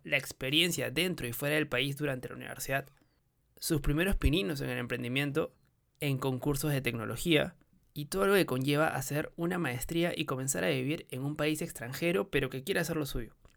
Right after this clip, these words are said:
por las grandes oportunidades que se les presenta y que aquí, en Perú,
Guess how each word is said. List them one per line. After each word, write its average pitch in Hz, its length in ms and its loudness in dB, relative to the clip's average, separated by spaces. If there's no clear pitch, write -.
por 139 180 2
las 131 160 -4
grandes 180 460 -2
oportunidades 143 840 0
que 156 100 -2
se 139 120 -2
les 131 100 -6
presenta 139 560 -6
y 143 80 -6
que 135 140 0
aquí, 170 420 -2
en 127 140 -8
Perú, 135 320 0